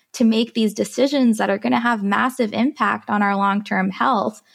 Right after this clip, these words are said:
And again, we can't make solid, rational decisions in that fear mindset. With my mom, I'm not necessarily the patient, but I also have been paralyzed with fear at times, you know, in that office. But it's really important just to take a step back and say, "Okay,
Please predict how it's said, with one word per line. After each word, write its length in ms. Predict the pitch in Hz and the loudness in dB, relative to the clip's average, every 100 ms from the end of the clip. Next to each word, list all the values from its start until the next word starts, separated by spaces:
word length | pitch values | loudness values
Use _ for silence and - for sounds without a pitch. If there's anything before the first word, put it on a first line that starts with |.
| - | -6
And 260 | 220 208 214 | -2 0 -2
again, 360 | 220 262 254 214 | 0 2 2 2
we 140 | 220 | 0
can't 300 | - 254 214 | 0 0 2
make 360 | 214 220 233 - | 0 0 -2 -6
solid, 460 | - 208 214 214 | -2 0 2 0
rational 400 | 202 208 - 208 | 0 -2 -4 -6
decisions 540 | 202 202 254 254 220 220 | -6 -2 0 2 2 2
in 100 | 196 | -2
that 200 | 185 - | -2 -4
fear 240 | 220 196 | -4 -2
mindset. 600 | 190 196 220 220 - - _ 226 | 0 0 0 0 -2 -4 _ -4
With 160 | 226 226 | 0 2
my 180 | 208 | 2
mom, 300 | 196 208 208 - | 2 0 0 2
I'm 160 | 202 | 2
not 120 | 208 | 0
necessarily 460 | - 220 - - 190 | 0 -6 -2 0 0
the 100 | 185 | -2
patient, 500 | - 226 233 214 202 - | 0 0 2 0 -4 -4
but 240 | 135 196 - _ - | -2 -2 -4 _ -4
I 140 | 254 277 | 0 2
also 360 | 254 - 294 | 2 2 2
have 140 | 247 214 | 2 2
been 160 | 220 | 2
paralyzed 520 | 220 214 214 - 220 | 2 0 2 0 0
with 140 | 196 190 | -4 -4
fear 260 | 247 302 | -2 0
at 120 | 285 - | 0 0
times, 520 | 107 104 110 110 - | -2 -2 -2 -4 -2
you 100 | 208 | -2
know, 100 | 202 | 0
in 180 | 104 196 | 0 0
that 180 | 196 | 0
office. 460 | 202 247 254 214 214 | 2 0 -2 -4 -4
But 120 | 220 | -4
it's 140 | 202 220 | -2 0
really 180 | 214 | 2
important 420 | 214 214 220 226 220 | 2 0 -2 -2 -4
just 160 | 208 | -8
to 80 | - | -6
take 220 | 226 208 | -4 -4
a 60 | 208 | -6
step 300 | - 226 - | -4 -4 -2
back 280 | 202 226 214 | -2 -2 -4
and 120 | 202 | -6
say, 220 | 196 196 | -2 -2
"Okay, 480 | 202 226 196 202 | -2 -2 0 -2